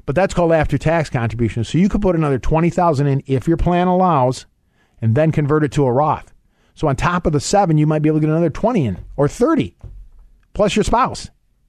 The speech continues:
Do you see how we start doing these things? And then we have that, you know, i-, and we're talking about a retirement account, which, by the way, has to be individually titled. We should know the beneficiaries on it.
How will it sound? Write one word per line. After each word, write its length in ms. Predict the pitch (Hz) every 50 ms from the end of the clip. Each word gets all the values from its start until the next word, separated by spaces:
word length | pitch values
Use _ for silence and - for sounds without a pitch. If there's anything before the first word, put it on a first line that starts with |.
| _ _
Do 80 | - 156
you 40 | 147
see 220 | - - 269 247
how 120 | 214 240
we 140 | 226 208 196
start 300 | - - - 175 170 147
doing 240 | 131 147 156 160 165
these 200 | 170 165 147 -
things? 360 | - 175 170 175 185 170 - _ _ _ _ _ _ - _ _ _ _ _ _
And 120 | 156 156
then 140 | 170 196 202
we 100 | 202 185
have 180 | 170 175 170 160
that, 260 | 165 160 156 147 - - _ _ - _ _ _ _ - _ _ _ _
you 200 | - 165 156 151
know, 180 | 151 147 139 139
i-, 60 | 135
and 340 | - 151 147 151 156 143 143
we're 80 | 143
talking 240 | 135 - 180 190 190
about 160 | 185 175 160
a 40 | 147
retirement 420 | 139 127 - 180 202 220 196 156 -
account, 180 | 160 151 143
which, 160 | 131 117 -
by 220 | 127 156 170 190 190
the 100 | 180 175
way, 420 | 175 190 220 196 160 147 139 135 - _ _ _ _ _ _ _ _ _ _ _ _ _ _
has 180 | _ 139 139 123
to 40 |
be 80 | 139 156
individually 460 | 165 175 160 165 151 151 160 156 143
titled. 400 | 120 - 175 185 196 180 170 151
We 80 | 143 127
should 160 | - - 143
know 140 | 143 147 160
the 80 | 147
beneficiaries 760 | 139 151 160 156 139 - 185 185 - - 196 180 165 143 127
on 200 | 139 127 127 131
it. 160 | 131 131 -